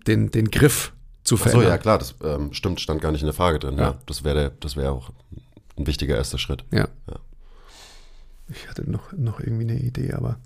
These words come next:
Speaker 1: na egal. Mhm.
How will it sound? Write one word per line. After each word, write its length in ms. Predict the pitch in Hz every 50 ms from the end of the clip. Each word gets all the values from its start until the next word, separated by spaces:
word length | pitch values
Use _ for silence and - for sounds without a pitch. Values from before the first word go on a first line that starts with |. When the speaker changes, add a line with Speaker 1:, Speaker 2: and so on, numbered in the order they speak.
| - - - - _ _ _ - - - _ -
Speaker 1:
na 80 | 113 110
egal. 240 | 110 107 113 95 - - - - - - - - - - - - - - - - - - - - - - - - - - - - - - - - - - - - - - - - - - - - - - - - - - - - - - - - - - - - - - _ _ - _ _ - _ - _ _ - - - - _ _ _ _ - _ - - _ - -
Mhm. 280 | - 85 90 113 139